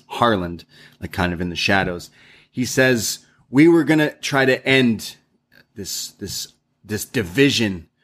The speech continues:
the cruiserweight title. We were gonna break down barriers.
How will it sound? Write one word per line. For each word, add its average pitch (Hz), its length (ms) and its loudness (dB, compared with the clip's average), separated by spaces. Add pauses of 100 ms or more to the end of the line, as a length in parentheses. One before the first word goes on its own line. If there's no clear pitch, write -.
(160)
the 117 100 -10
cruiserweight 131 680 -2
title. 117 380 -2
We 151 120 6
were 170 80 6
gonna 160 200 0
break 131 420 -2
down 135 300 -2
barriers. 117 720 -2